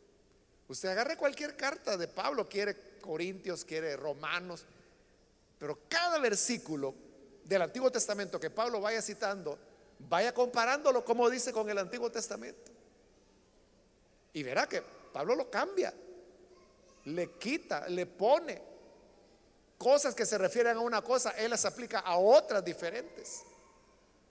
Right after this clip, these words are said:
Así era la manera como ellos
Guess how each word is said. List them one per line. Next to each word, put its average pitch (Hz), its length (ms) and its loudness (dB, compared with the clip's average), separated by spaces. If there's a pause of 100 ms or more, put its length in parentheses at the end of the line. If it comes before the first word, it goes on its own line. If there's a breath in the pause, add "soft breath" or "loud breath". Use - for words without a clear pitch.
(2500)
Así 151 280 0
era 302 180 -2
la 233 100 0
manera 196 400 0
como 175 240 -2
ellos 175 260 0